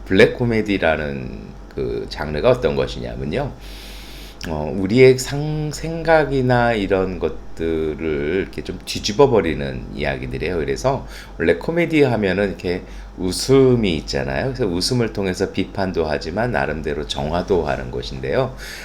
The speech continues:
블랙 코미디는 그 반대입니다. 이게 웃긴 것보다는 좀 어이없는 상황을 연출을 하고요.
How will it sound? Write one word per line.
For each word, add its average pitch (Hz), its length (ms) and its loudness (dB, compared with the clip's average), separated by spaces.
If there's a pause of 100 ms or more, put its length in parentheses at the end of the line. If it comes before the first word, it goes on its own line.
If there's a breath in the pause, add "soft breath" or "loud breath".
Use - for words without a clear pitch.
(160 loud breath)
블랙 101 320 4
코미디는 110 460 2
그 131 100 -4
반대입니다. 80 840 0
이게 107 280 -2 (180)
웃긴 165 280 -4
것보다는 107 520 2
좀 165 280 -6
어이없는 143 640 4
상황을 87 500 -2
연출을 69 540 -4
하고요. 67 560 -2